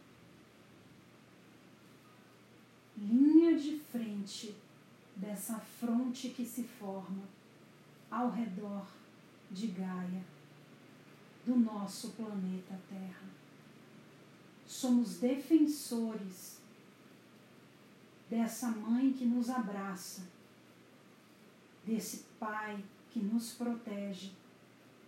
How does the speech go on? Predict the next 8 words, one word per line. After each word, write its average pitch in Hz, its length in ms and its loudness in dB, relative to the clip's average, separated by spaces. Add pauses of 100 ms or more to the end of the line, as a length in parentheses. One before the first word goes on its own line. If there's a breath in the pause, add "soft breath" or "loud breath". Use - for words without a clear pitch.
(1000)
desse 208 400 -4
masculino 233 1000 2
e 226 40 2
feminino 233 920 4 (920)
que 233 140 -4
vive 247 440 4
em 262 160 4
harmonia 226 920 2